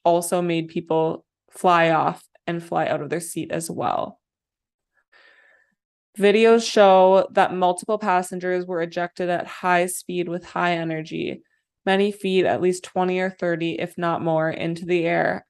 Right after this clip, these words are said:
and then crashing a significant distance from the ride. So, just in a pause here, I literally, like, am so scared of <laughs> rides,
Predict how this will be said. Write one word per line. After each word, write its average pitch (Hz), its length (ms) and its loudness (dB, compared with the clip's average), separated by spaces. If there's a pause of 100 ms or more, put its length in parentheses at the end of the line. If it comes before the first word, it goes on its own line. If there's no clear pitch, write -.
and 175 140 -4
then 170 160 -4
crashing 170 480 -4
a 170 60 -8
significant 165 680 -8
distance - 460 -12
from - 200 -12
the - 120 -8
ride. 71 460 -8 (1900)
So, 190 720 4 (880)
just 190 220 -14
in 254 80 -4
a 359 80 -2
pause - 320 -6
here, 220 440 -6 (840)
I 202 340 4
literally, 190 960 0
like, 185 280 0
am 180 180 -4
so 170 480 -2
scared - 380 -4
of 202 140 -2
<laughs> - 0 -
rides, 208 720 -2